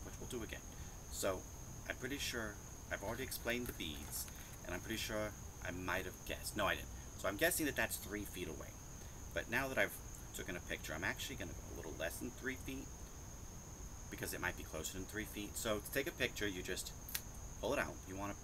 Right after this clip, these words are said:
get a measurement, and that will tell you here on top about what to set your, um, shutter speed to, which I have set my, set my shutter speed to that. It's, uh,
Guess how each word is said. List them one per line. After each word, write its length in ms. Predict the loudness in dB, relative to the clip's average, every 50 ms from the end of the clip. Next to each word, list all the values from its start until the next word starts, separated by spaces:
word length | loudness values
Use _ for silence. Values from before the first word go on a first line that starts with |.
| -8 -8 -8 -8 -8 -8 -6 0 4
get 140 | 6 6 6
a 60 | 6
measurement, 580 | 4 6 6 6 4 4 0 2 2 0 0 -2 -6 -6 -8 -8 -6 -6 -6 -6 -4
and 100 | 2 6
that 160 | 6 6 6 4
will 100 | -2 -2 -2
tell 340 | -2 0 2 0 0 0 0 0
you 120 | -2 -2
here 200 | 0 0 0 2
on 220 | 2 2 2 0 -2 -2 0
top 200 | 2 2 2 0 -4 -8 -8 -6 -6 -6 -6 -2
about 220 | 2 2 2 4 2
what 140 | 0 0 2
to 80 | 2
set 360 | 2 4 4 4 4 4 0
your, 260 | 0 0 0 -2 -2 -4 -6 -6 -8 -8 -8 -8 -8 -8 -8 -8 -8 -8 -8 -8 -6 -6 -6 -8 -6 -6 -8 -6 -6 -6 -4 -2
um, 220 | 0 0 0 -2 -4 -6 -6 -6 -8 -8 -8 -6 -4
shutter 280 | -2 0 2 2 2 0
speed 320 | 0 -2 0 -2 -2 -2 -2 -2
to, 100 | -2 -2 -2 -4 -4 -6 -6 -6 -6 -6 -6 -6 -6 -6 -6 -6 -6 -8 -8 -8 -8 -8 -8 -8 -6
which 160 | -4 0 4 4
I 80 | 6
have 260 | 6 6 4 4 4
set 180 | 4 2 2 2
my, 100 | 2 2
set 420 | 2 0 -2 0 4 4 4 4
my 100 | 4 2
shutter 200 | 4 4 2 2
speed 160 | 2 -2 -4 0
to 60 | 4
that. 160 | 4 4 4
It's, 180 | 4 0 -2 0
uh, 180 | 0 0 0